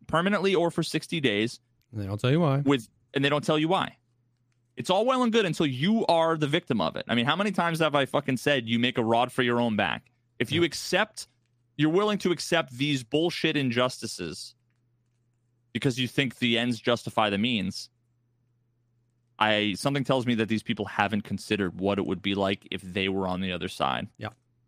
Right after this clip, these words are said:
Speaker 2: Yeah.
Speaker 1: And, uh,
Speaker 2: And
Speaker 1: and
Speaker 2: by
Speaker 1: what's
Speaker 2: the
Speaker 1: most
Speaker 2: way,
Speaker 1: important to me,
Speaker 2: I feel like this strengthens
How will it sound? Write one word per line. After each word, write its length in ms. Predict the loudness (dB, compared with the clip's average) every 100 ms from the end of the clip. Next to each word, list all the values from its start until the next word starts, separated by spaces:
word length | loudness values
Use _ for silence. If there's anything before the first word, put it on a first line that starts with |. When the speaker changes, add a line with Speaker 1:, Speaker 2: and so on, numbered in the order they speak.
| _ _ _ _ _ _ _ _ _ _ _ _ _ _ _ _ _ -6
Speaker 2:
Yeah. 100 | -2
Speaker 1:
And, 340 | 0 0 2
uh, 280 | 2 2 2
Speaker 2:
And 140 | 2 4
Speaker 1:
and 60 |
Speaker 2:
by 60 | 4
Speaker 1:
what's 120 | 6
Speaker 2:
the 60 | 4
Speaker 1:
most 100 | 4
Speaker 2:
way, 140 | 4
Speaker 1:
important 240 | 4 2 0
to 60 |
me, 360 | 0 2 0 -2 _ _ _ _ _ _ _ _ _ _ _ -2
Speaker 2:
I 140 | -2
feel 200 | 2 2
like 200 | 4 2
this 180 | 2 -2
strengthens 1300 | -4 -10 -12 -2 2 4 4 0 -2 0 0 -4 -14